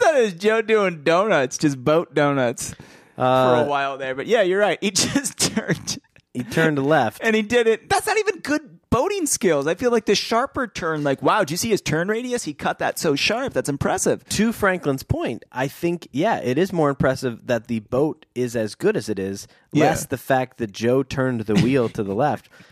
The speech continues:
Speaker 2: Because after Joe makes a wide circle to port, with the sleuth heeling beautifully.
Speaker 1: Wow.
Speaker 2: Uh, then they headed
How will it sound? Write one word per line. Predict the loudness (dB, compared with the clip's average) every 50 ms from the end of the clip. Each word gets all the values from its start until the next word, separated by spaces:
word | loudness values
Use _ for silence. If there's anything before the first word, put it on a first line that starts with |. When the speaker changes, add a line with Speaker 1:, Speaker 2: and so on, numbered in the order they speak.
| _ _ _
Speaker 2:
Because | -4 0 2 2 2 2 0 -6 -14 -20 -20 _ _ -4
after | 0 0 0 0 0 -2 -2 0
Joe | 2 2 2 2
makes | 2 0 0 0 0
a | 0
wide | 2 2 2 2 0
circle | 0 -2 0 0 -2
to | -4
port, | -2 0 2 2 2 0 -2 _ _ _ _ _ _ _ _ _ -2
with | -2 -2 -2 -2 -4
the | -4
sleuth | -4 -2 -4 -4 -2 0 0 2 0 0 -2 -6 -14 -20 _ _ _ _
heeling | -20 -16 -12 -8 -6 -4 -2 -2 -2 0 0 0 -2 -2 -4 -6 -8 -10 _ _ _ _
beautifully. | -14 -10 -6 -4 -2 0 0 0 -2 -4 -8 -10 -10 -12 -14 -20 -20 _ _ _ _ _ -20 -20
Speaker 1:
Wow. | -10 -4 -2 -2 0 0 -2 -2 -4 -6 -10 -14 _ _ _ _ _ _ _ _ _ _ _ _ _ _ _ _ _ _ _ _ _ _ _ _ _ _ _ -20 -20 _ _ _ _
Speaker 2:
Uh, | -6 -4 -4 -4 -4 -6 -8 -10 -12 -16 _ _ -20 -20 -20 -20 _ _ -16
then | -8 -4 -4 -2 -2
they | -2 -4 -4
headed | -4 -4 -4 -4 -6 -8 -10 -14